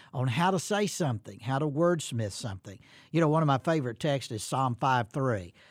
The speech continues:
"In the morning, O Lord, you will hear my voice. In the morning, I will order my prayer to you and eagerly watch." It's very interesting how Peterson renders that text. Uh, he says something to the effect of, "Well,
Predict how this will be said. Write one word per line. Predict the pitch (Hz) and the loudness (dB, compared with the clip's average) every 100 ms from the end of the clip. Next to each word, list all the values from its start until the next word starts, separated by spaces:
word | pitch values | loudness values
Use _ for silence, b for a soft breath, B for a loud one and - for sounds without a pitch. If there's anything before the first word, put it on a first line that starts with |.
| B | B
"In | 143 156 | 0 2
the | |
morning, | 143 160 175 175 156 | 4 4 4 4 4
O | 147 | 2
Lord, | 135 156 165 | 4 4 2
you | 135 117 | 0 -2
will | 110 | -2
hear | 104 170 | 0 0
my | 139 113 | 0 -2
voice. | 101 131 147 143 135 | -2 0 0 -2 -4
In | 104 | -6
the | |
morning, | 101 127 156 156 139 | -2 2 2 2 0
I | 110 | -2
will | 101 110 | -4 -6
order | - 156 185 175 | 2 4 6 4
my | 156 147 | 2 2
prayer | 135 156 147 139 131 | 0 -2 0 0 -2
to | 135 | -4
you | 113 131 131 123 B B B | -2 -2 -2 -4 B B B
and | 113 107 | -4 0
eagerly | 139 147 135 127 117 - | 2 2 2 0 -2 -8
watch." | 101 113 113 98 90 - B B B B | -4 2 2 2 -4 -18 B B B B
It's | 123 | 0
very | 160 143 | 2 4
interesting | 175 160 117 139 127 | 2 0 -4 -2 0
how | 135 120 | 2 0
Peterson | 156 156 143 - 113 117 | -2 -2 -2 -4 -4 -2
renders | 147 190 160 107 | -2 0 -2 -4
that | 117 110 - | -6 -8 -4
text. | 185 196 92 - - B B B - | 0 0 -2 -10 -20 B B B -4
Uh, | 120 | -2
he | 120 139 | 0 -2
says | - 139 127 113 - b | 0 0 2 -2 -8 b
something | b - 185 175 139 | b 0 2 2 0
to | 151 | 2
the | 131 123 | 0 0
effect | 113 151 143 139 123 | -2 -2 -2 -2 -4
of, | 107 | -4
"Well, | 113 | -4